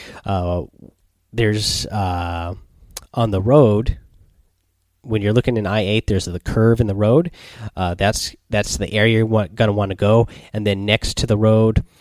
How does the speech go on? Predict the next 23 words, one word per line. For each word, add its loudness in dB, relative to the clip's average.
uh, -2
there 0
will 0
be -4
a, -6
a, -8
a -4
carriage, 2
and -6
then 0
on -2
top 2
of 0
the -4
carriage 0
is -4
where 0
you're -2
gonna -6
find -6
that -4
hidden -12
banner. 0